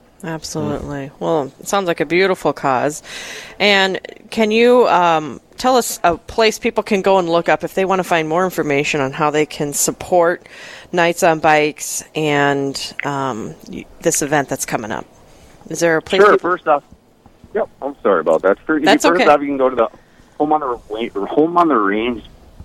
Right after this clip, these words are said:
Speaker 2: webpage. Um, I believe if, if you type in Google, it's Home on the Range, North Dakota. You can get on that page there and find information to help donate.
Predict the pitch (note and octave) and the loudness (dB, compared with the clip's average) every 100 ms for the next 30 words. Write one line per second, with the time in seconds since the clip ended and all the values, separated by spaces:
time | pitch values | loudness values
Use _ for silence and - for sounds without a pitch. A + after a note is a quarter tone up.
0 | - F2 A#2 C#3 A#2+ D#2+ D#2 D#2+ - - | -2 2 4 2 -2 -4 -4 -6 -10 -4
1 | F2 D#2 D#2 D#2 D#2 D#2+ _ _ _ _ | -2 2 2 0 -2 -10 _ _ _ _
2 | _ _ - E2 F2 E2 F2 E2 _ E2 | _ _ -2 2 4 4 2 0 _ -6
3 | F2+ G#2 A2+ G2+ - G2 - G2+ G#2+ G2 | -2 2 2 2 0 -6 -4 -2 4 4
4 | - F#2 F2 F2+ F2+ E2 F#2 F2+ E2 D#2+ | 4 2 2 2 2 2 0 -2 0 0
5 | E2+ E2 D2+ E2 E2+ - F2 F2+ F2 F2+ | 0 -2 -2 -4 -4 -4 0 2 2 0
6 | _ _ _ - F#2+ G2+ G2+ A2+ A2+ A2+ | _ _ _ -6 0 2 4 4 6 6
7 | B2 - - B2+ B2+ - A2+ B2+ D3+ G#2+ | 4 0 -4 -2 -2 -2 0 2 2 0
8 | F#2+ G#2+ G2+ G#2 G2+ G2 G2+ G#2 G2+ F#2+ | 0 0 0 0 0 2 2 0 -2 0
9 | G2 F2 F2 - - - - G#2+ G#2 _ | 4 4 2 -4 -20 -4 4 4 4 _
10 | G#2+ G#2 A2 C3 F3 | 2 4 4 0 -2